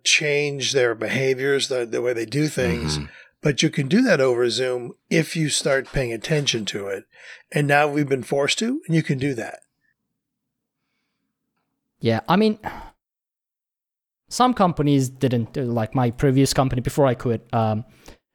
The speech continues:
Speaker 3: <laughs> they didn't really do it. They tried for, like, a month or two, and they were like, "Yeah, it's not working," which actually it was working. I don't know, they gave up on it.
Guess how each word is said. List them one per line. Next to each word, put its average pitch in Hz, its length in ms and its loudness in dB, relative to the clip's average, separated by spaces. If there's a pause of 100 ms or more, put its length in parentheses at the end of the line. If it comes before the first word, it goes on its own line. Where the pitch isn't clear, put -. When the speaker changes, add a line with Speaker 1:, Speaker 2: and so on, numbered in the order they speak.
(220)
Speaker 3:
<laughs> - 800 -6
they 175 140 6
didn't 170 300 4
really 135 340 4 (380)
do 135 160 4
it. 147 240 4
They - 140 4
tried 160 380 2
for, 151 180 0
like, 135 340 0 (380)
a 139 120 4
month 139 540 4 (140)
or 147 180 4
two, 170 520 4
and 123 120 0
they 127 60 2
were 120 100 2
like, 117 380 -2
"Yeah, 226 220 4
it's - 180 0
not 147 200 2
working," 135 440 4
which 147 340 -2
actually 277 260 0
it - 120 -2
was 156 180 2
working. 143 460 2
I 123 60 2
don't 113 140 -2
know, 104 100 -4
they 104 180 -4
gave 110 220 -2
up 104 160 -4
on 110 140 -2
it. 104 200 -8